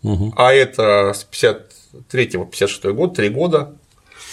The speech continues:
Speaker 2: С ведущими европейскими державами мы просто не в состоянии, потому что вот это, вот даже на маленьком Т В Д, это тотальная война, нас просто чуть не сломала.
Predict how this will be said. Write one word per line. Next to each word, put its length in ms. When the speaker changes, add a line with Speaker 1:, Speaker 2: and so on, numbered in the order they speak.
Speaker 2:
С 120
ведущими 420
европейскими 580
державами 420
мы 140
просто 460
не 240
в 60
состоянии, 540
потому 180
что 120
вот 280
это, 140
вот 240
даже 420
на 140
маленьком 420
Т 140
В 120
Д, 400
это 220
тотальная 460
война, 640
нас 280
просто 540
чуть 200
не 60
сломала. 540